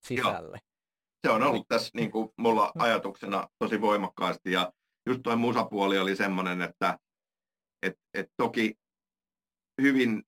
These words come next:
Speaker 1: otettiin vastaan se, että me lisenssoitiin biisejä ensimmäiseen Alan Wakeen niinku T V-sarja, äh, episodin loppu-, loppubiisi hengessä.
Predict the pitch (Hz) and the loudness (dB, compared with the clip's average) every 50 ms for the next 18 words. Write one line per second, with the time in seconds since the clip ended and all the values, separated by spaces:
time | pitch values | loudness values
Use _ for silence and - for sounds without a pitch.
0 | _ _ - 113 107 110 - - - 110 107 104 110 110 110 110 - - 107 104 | _ _ -4 -2 -2 -2 -2 -2 -2 -2 0 2 2 0 0 -2 -4 -2 -2 -2
1 | 101 - 117 107 104 - - 101 104 101 104 110 110 113 110 104 - - 104 95 | 0 0 0 0 0 -2 -4 -4 -2 0 0 0 0 0 -2 -4 -4 -4 -2 -2
2 | 92 87 - 95 98 95 95 104 101 101 95 95 95 90 92 90 85 85 - - | -2 -2 -4 -6 -4 -4 -2 -2 0 -2 -2 -2 -2 0 0 2 0 0 -2 -4
3 | 104 101 95 107 98 95 92 87 95 92 92 92 92 90 87 87 90 90 90 - | -8 -6 -4 -4 -2 -2 -2 -2 0 0 0 0 0 0 -2 -2 -4 -4 -6 -6
4 | - 95 90 90 87 87 - - 98 98 95 90 92 90 87 92 85 92 90 85 | -8 -8 -8 -6 -6 -8 -8 -4 -2 0 0 0 0 -2 -4 -4 -6 -6 -2 -2
5 | 82 - - _ _ _ _ _ - - - - - - - - _ - - - | -2 -4 -4 _ _ _ _ _ -20 -20 -18 -16 -16 -16 -16 -18 _ -20 -20 -20
6 | - - _ _ _ _ _ _ _ _ _ _ _ _ _ _ _ _ _ _ | -20 -20 _ _ _ _ _ _ _ _ _ _ _ _ _ _ _ _ _ _
7 | _ - 113 107 - 101 92 - 98 92 90 85 90 87 - _ - 98 104 101 | _ -6 -6 -4 -4 -4 -4 -2 -2 -2 -2 -4 -6 -6 -10 _ -6 -2 -2 -2
8 | 98 - - 95 92 - - 98 110 107 90 - 98 87 101 95 92 90 95 90 | -2 -2 -4 -6 -6 -4 -4 -4 -4 -4 -4 -4 -8 -6 -4 -4 -4 -4 -4 -4
9 | 107 104 98 98 98 95 92 - - 98 92 - | -2 -2 -2 0 -2 -2 -4 -4 -2 -4 -4 -4